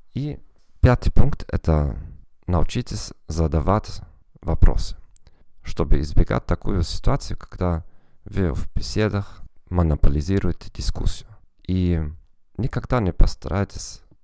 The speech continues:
импонировать или впечатлять местное население вашими языковыми способностями. Вы не пришли в Германию или в С Ш А для того, чтобы получить, чтобы раздуть свой эго,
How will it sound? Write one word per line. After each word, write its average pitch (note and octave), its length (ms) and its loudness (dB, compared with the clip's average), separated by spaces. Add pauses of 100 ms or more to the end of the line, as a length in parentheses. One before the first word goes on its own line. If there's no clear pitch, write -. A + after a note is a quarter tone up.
(120)
импонировать F2 960 2
или - 200 -10
впечатлять - 720 0 (280)
местное G2+ 500 0
население F2+ 720 -2 (340)
вашими D#2 720 0
языковыми D#2+ 880 0 (280)
способностями. - 880 -8
Вы G3 140 -8
не G3+ 120 -4
пришли - 440 -6
в - 140 -4
Германию F#2+ 500 -4
или - 260 -14 (340)
в - 100 -14
С - 140 -10
Ш - 240 -8
А G2 40 -4
для D#2+ 160 -8
того, F2 260 -8
чтобы - 400 -8 (400)
получить, - 720 -6 (240)
чтобы - 480 -4
раздуть E2 460 -6
свой - 300 2
эго, F#2+ 400 -4